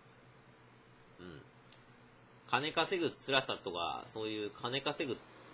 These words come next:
きつさっていうのが分かんないから、まあ言ってもまあ、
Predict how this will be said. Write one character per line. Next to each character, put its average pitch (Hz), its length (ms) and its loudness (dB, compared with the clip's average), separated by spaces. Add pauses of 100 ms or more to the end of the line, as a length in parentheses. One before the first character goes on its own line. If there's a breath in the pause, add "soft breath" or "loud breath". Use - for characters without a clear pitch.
(260)
き - 60 -10
つ - 180 -10
さ 147 120 6
っ 123 100 4
て - 120 0
い 151 40 0
う - 20 0
の 117 120 2
が 85 120 -2
分 - 180 0
か 156 140 2
ん 151 60 0
な 120 100 6
い 87 40 2
か - 120 -8
ら、 85 60 -4
ま 87 280 0
あ - 40 -8
言 90 100 -4
っ - 40 -16
て - 200 0
も 110 160 -6
ま 85 240 -4
あ、 - 440 -20